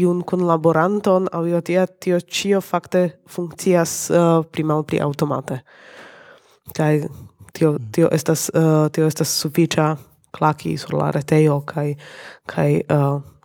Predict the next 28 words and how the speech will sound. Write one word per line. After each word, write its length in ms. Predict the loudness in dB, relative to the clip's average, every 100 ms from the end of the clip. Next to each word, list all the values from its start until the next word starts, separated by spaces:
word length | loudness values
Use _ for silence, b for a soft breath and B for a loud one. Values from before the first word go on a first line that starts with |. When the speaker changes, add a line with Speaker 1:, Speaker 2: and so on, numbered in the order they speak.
| -4
Speaker 1:
aŭskulti 320 | -4 -2 -4
programon. 560 | -4 -2 -2 -4 -10 -18 _ _
Speaker 2:
Kaj 300 | -4 -2 -2 -2
do 80 | -2
la, 280 | 0 0 0 -2 -2
la 140 | 2
novaĵoj 540 | 2 2 0 0 0 -2
do 80 | -4
tiun, 300 | 0 2 4 2
eh, 200 | 0 0 -2 -4
Roĉjo, 320 | -6 -4 -4
tiun 220 | 2 2
via 300 | 2 2 2
faris, 400 | 2 0 0 -2
kiam 220 | -2 0 0
jam 280 | 0 -2 -6 -10 -10
diris 180 | -8 -4
en 80 | -4
la 60 | -2
komenco, 320 | -2 -2 -4
do 120 | -8
tio 220 | -4 0 0
estis, 300 | -2 -6 -2
laŭ 140 | 2 4
mi, 140 | 2
estis 240 | 0 -4 -6
sufiĉe, 460 | -6 -6 0 0
eh, 880 | 0 -6 -20 -20 _ 2 4 4 2